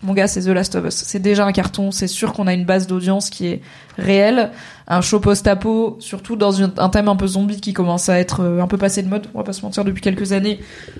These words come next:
Mais peut-être pas depuis assez longtemps pour qu'il y ait une renaissance du zombie. On va voir si The Last of Us fait des émules. Bah, en fait, peut-être que ce récit, il existe pas. Euh, en tout cas, ce type de récit n'existe pas à la, à la télé s'il y a pas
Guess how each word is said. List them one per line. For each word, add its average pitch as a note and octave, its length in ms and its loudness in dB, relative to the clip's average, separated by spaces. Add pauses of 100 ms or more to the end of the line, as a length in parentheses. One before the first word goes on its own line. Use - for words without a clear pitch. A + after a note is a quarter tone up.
Mais G3 280 2
peut-être G#3 500 -2
pas A3+ 120 4
depuis G#3+ 280 2
assez G3 180 2
longtemps G#3 240 0
pour G3 100 -4
qu'il G3+ 140 -4
y - 20 0
ait F#3+ 40 2
une F#3+ 60 2
renaissance A3 580 0
du A3 100 -2
zombie. A3+ 300 0
On B3 60 4
va A3 120 4
voir A3+ 220 2
si A#3 160 -2
The G#3+ 60 0
Last G#3 260 0
of G#3 100 0
Us G#3+ 140 -4
fait A3 80 -6
des G3 180 -4
émules. A#3 340 0 (460)
Bah, F3+ 260 4
en F3+ 60 4
fait, B3 180 0
peut-être A3 340 0
que G3+ 180 0
ce F#3+ 160 -4
récit, F#3 320 -2
il G#3 60 0
existe F#3+ 360 -4
pas. A#3+ 380 0 (100)
Euh, F3+ 680 -2
en F#3 40 -6
tout F#3 100 -10
cas, G3+ 100 -2
ce G#3 100 -2
type A3 200 0
de G#3+ 100 6
récit G#3 280 2
n'existe G3+ 400 -2
pas G#3+ 180 2
à G#3+ 40 6
la, F#3 260 4
à F3+ 100 2
la F#3 120 2
télé G3 200 -2
s'il F#3+ 180 -4
y - 20 0
a F3 40 -2
pas G#3 380 -2